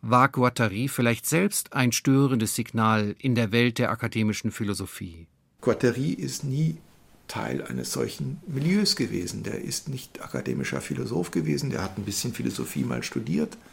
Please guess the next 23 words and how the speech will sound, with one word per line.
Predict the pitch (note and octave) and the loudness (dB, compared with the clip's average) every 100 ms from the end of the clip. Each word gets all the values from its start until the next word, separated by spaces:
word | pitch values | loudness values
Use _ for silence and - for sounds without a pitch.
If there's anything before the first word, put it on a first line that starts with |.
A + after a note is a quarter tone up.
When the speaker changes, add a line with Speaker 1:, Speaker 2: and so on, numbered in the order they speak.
| - - - - - - - - | -20 -20 -20 -18 -16 -14 -16 -12
Speaker 2:
aber | - C3 B2 A2 | -2 4 6 6
hat | B2 - | 2 2
nie | C3 C#3 | 0 2
irgendeinen | D3 - B2+ B2+ - B2 | 0 -2 -4 -6 -8 -8
Abschluss | A2 D3+ - F#3+ | -6 -2 0 2
gemacht | F#3+ E3 F3+ - - | 2 2 0 -4 -10
und | - - | -8 -6
ist | D#3+ - | -4 -2
im | - C3 | -2 -4
Wesentlichen | A#2 A2+ E3 - B2+ D3 | -2 -2 -2 -4 -6 -6
wirklich | B2+ - C2+ - | -6 -6 -8 -10
Praktiker | - A2+ - - - | -10 -6 -6 -4 -6
geblieben. | - - - - G#1 - - - - - - - - | -8 -10 -10 -10 -10 -12 -20 -20 -20 -18 -18 -18 -4
Und | A#2+ A2+ A2+ | 0 2 2
seine | - A#2+ A2 A2+ A#2 A2 A#2 - | 0 2 4 4 4 4 2 2
besondere | A#2+ A#2+ A#2+ A2+ | 2 4 4 2
Rolle | G#2+ G#2+ G#2+ | 0 0 2
ist | F#3 F#3+ - | 2 0 -4
eigentlich | D3 C3+ C3 | -4 -4 -4
die | D#3+ - | -4 0
gewesen, | D#2 C#2 C2+ D2 C#2 | 0 0 -2 -2 -2
zwischen | - D#2 - D#2+ | -2 -2 -2 -4
diesem | - B2+ C3 B2+ | -4 -4 -4 -4